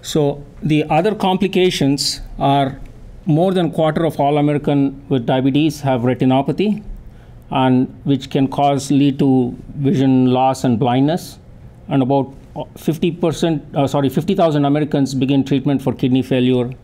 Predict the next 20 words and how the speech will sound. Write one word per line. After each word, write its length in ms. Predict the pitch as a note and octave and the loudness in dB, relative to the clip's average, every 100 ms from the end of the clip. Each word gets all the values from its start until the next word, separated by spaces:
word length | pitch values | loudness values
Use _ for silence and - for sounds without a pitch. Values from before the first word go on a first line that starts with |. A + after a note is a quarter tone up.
| - - | -14 -4
every 280 | B2+ C3+ | 0 2
year 340 | B2+ A#2+ A#2+ B2 - | 2 2 0 -4 -8
in 160 | C3 A#2+ | 0 2
U 180 | A#2 G#2+ | 2 0
S. 300 | F2+ - - - - - - - - - | -4 -12 -16 -20 -20 -20 -20 -20 -14 -2
And 180 | B2+ B2 | 0 2
almost 500 | C#3 C#3 C#3 C3+ - | 2 2 0 -2 -4
forty-four 600 | D3+ D3 C#3+ D#3+ D3+ C3 | -2 -2 -2 0 0 0
percent 360 | D3 - D3 | -2 0 -2
of 140 | C3+ D3 | -2 0
all 180 | C#3+ | 0
new 260 | D3+ C#3+ D3 | 2 2 2
cases 440 | D3 C3+ D3 C3 | 0 0 0 -2
with 160 | C3 - | -4 -2
kidney 240 | C3 B2+ | 0 0
failure 420 | B2 B2+ B2 B2 A#2+ | 2 0 2 2 0
is 180 | - G#2+ | -4 -2
because 340 | A#2+ - G#2+ | -2 -2 -2
of 160 | G#2+ - | -4 -4
diabetes. 640 | G#2 F#2+ F#2+ F2+ - - | -6 -4 -8 -10 -16 -20